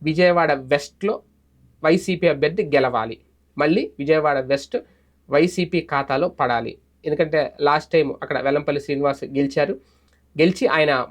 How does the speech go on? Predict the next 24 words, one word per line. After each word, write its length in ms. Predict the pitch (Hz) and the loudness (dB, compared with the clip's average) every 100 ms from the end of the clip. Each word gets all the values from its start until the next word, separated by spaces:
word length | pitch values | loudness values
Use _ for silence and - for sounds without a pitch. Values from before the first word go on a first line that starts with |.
| 156 | 0
మంత్రి 200 | 190 196 | 0 0
కూడా 120 | 170 131 | 0 0
అయ్యారు. 240 | 113 107 - _ _ _ _ - | -4 -12 -18 _ _ _ _ 2
So 80 | 214 165 - 208 | 4 4 0 -4
ఇప్పుడు 220 | 226 180 160 - | 2 2 2 -2
ఇక్కడ 180 | 185 196 165 156 165 | -2 0 0 0 -2
అభ్యర్థి 480 | 160 185 233 185 226 - - 170 | 0 4 2 2 -2 -2 -2 0
గెలిస్తే 320 | 190 202 220 190 | 2 2 0 2
ఆయన 120 | 180 170 | 2 2
మంత్రి 200 | 165 170 | 0 2
అవుతారా 300 | 170 170 165 160 | 0 2 2 2
లేదనేది 360 | 156 156 156 147 143 | 4 4 2 0 -2
సెకండరీ, 340 | 156 147 151 135 | -4 0 0 0
కానీ 140 | 170 - _ _ - | -2 -8 _ _ 0
ఆ 100 | 156 170 | 2 2
అభ్యర్థిని 420 | 165 214 214 190 151 | 4 2 2 0 0
గెలిపిస్తే 480 | 175 180 190 - 226 - | 0 0 -4 -2 -6 -4
పోతిన 280 | 185 190 196 175 | 0 0 0 0
మహేష్ 380 | 156 175 165 240 240 147 | 0 0 -2 -4 -2 0
జనసేన 320 | 156 180 175 165 | 0 0 0 0
పార్టీని 320 | 156 - 151 | -2 -2 -2
వదిలి 180 | 139 160 147 | 0 2 2
వచ్చారు 260 | - 156 143 | 2 0 0
కాబట్టి 320 | 143 151 - | 0 -2 -6